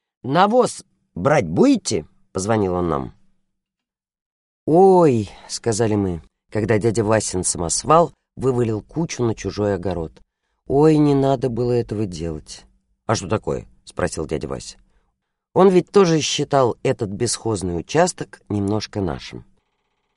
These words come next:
«Да тут такое дело». И мы поведали о визите человечка — который теперь вполне мог предъявить права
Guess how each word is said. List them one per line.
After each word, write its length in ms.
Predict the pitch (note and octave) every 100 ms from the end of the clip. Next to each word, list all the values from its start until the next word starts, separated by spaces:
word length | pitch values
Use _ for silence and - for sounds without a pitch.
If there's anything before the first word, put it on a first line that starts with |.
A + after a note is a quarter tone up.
| _ _ _
«Да 200 | A#2 D#3
тут 180 | G3+ G3
такое 380 | G#3+ G#3 G#3 G3
дело». 520 | D#3+ E3+ C#3+ G2 E2 _ _ _ _ -
И 100 | A#2+
мы 140 | C#3
поведали 560 | A#2 B2 C3 A#2 G#2+ -
о 80 | G#2
визите 480 | G#2 G#2 A2 - -
человечка — 760 | - E2 D#2 C3 F#3 - B2+ - _ _
который 340 | - C#3 F#3 F3
теперь 340 | E3+ F#3 F3+
вполне 680 | - - F#3 F3+ E3+ C#3 G#2
мог 240 | F#2+ -
предъявить 500 | - F2 F#2+ G2 -
права 400 | - F2+ C3+ F3